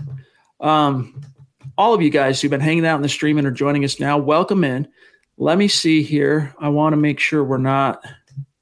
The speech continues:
jumping too far. Charlie, Oscar, Big E, Buona Beast, good to see you, as always, my friend. Uh, David.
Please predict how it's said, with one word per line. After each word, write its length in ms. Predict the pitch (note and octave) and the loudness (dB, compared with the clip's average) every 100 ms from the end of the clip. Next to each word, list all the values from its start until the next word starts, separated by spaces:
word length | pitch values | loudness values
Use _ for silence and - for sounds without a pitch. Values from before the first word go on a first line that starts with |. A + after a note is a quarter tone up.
| _ _ _ _ | _ _ _ _
jumping 340 | - D3 C3+ C3 | -2 0 0 -2
too 160 | C#3 | -4
far. 240 | C3+ C#3+ C3+ | -2 -2 -2
Charlie, 720 | - D3 D3 D3 C#3+ B2+ - _ | 0 2 2 2 0 -2 -12 _
Oscar, 480 | D#3 D3 D3 - D3 | -2 0 0 0 0
Big 260 | C#3 C#3+ C#3+ | 2 0 0
E, 640 | A#2+ C#3 C#3+ D3+ D3+ D3 _ _ - _ | -2 0 2 4 2 -2 _ _ -20 _
Buona 240 | - D3 D3+ | -2 0 0
Beast, 380 | C3+ C#3+ D#3+ - | 2 2 2 -2
good 140 | D3 | -2
to 60 | C#3 | -2
see 240 | - D3+ | -2 0
you, 360 | C#3+ D3 D#3+ C3+ | 2 4 2 0
as 240 | C3+ C3+ | -2 0
always, 380 | C3+ C3+ C#3+ C#3+ | 2 2 2 0
my 160 | C#3+ | -2
friend. 420 | C#3+ D3 C#3+ G3 - _ _ - _ _ _ _ _ | -4 -4 -2 -2 -4 _ _ -20 _ _ _ _ _
Uh, 160 | C#3 C3 | -4 -2
David. 760 | B2+ C#3+ D#3+ D#3+ E3 D#3 C3+ | 0 0 2 2 0 -2 -6